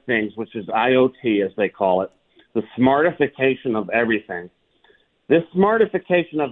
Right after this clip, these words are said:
everything is basically the circumvention of your, what it is, it's the, it's the surrounding of yourself with intelligent machinery, which is in effect a way to fence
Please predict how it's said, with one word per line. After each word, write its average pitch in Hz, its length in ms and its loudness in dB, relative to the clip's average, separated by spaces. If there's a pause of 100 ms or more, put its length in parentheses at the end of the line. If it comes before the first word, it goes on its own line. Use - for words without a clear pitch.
everything 127 540 -4
is 113 100 -6 (160)
basically 123 800 0 (800)
the 107 300 -4 (240)
circumvention 151 1040 0
of 110 280 -2
your, 156 360 2 (100)
what 165 200 0
it 151 120 -2
is, 165 220 2
it's 127 240 -4
the, 117 120 -4 (120)
it's 127 240 -8
the 123 80 -4 (100)
surrounding 147 680 4
of 104 140 -2
yourself 110 540 -2
with 113 160 -2
intelligent 170 720 -2 (800)
machinery, 120 720 0 (560)
which 147 220 -2
is 156 180 4
in 151 120 2
effect - 580 -2 (540)
a - 40 -2
way 170 240 2
to 175 100 2 (100)
fence 175 200 0